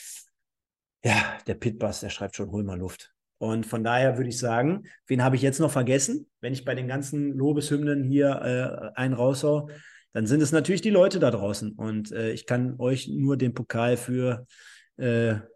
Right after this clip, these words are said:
ja, das Zebra of the Year oder den Edeka Etzkamp Zebra Fan des Tages an euch da draußen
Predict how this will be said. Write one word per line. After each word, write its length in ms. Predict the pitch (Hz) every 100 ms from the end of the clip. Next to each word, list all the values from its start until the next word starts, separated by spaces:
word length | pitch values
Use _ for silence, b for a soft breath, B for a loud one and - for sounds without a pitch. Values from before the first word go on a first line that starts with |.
| -
ja, 340 | 104 98 - _
das 300 | - 107 -
Zebra 520 | 123 127 117 117 113
of 140 | - -
the 120 | 117
Year 440 | 104 107 117 117
oder 340 | 123 107 107 107
den 460 | 104 104 104 104 -
Edeka 480 | - 110 110 110 104
Etzkamp 520 | 110 - 107 101 - -
Zebra 560 | - 110 107 104 104
Fan 560 | 101 - 107 110 110 104
des 160 | 101
Tages 400 | - 104 110 107
an 140 | 107 117
euch 200 | 135 151
da 120 | 135
draußen 560 | 117 139 147 143 131